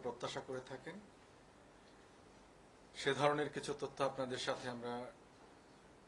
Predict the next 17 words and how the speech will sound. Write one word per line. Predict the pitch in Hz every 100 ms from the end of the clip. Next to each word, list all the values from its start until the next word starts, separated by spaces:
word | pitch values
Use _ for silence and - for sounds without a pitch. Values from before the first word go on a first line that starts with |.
| - - - - - - - - - -
শেয়ার | - 135 135
করে | 139 135
থাকি। | 135 123 175 214 - -
আজকেও | 120 - 147
সেরকম | 131 131 131 131
একটি | 127 - 127
অত্যন্ত | 117 - 127 131
গুরুত্বপূর্ণ | 113 127 131 143 139 131
বিষয় | 113 107 - 139 139 - 110
আমরা | 104 110
মনে | 110 110 113
করি, | 120 185 - - - - - - - - - - - - - - - 104
যে | 127
একটি | 131 147 143 135 - - - - - - - - -
অপরাধের | 127 151 156 147 139 156 139 - - - - - - - - - - - - - - - - - - - - - - - -
যে | 110
কার্যক্রম | - 131 131 143 147 151 214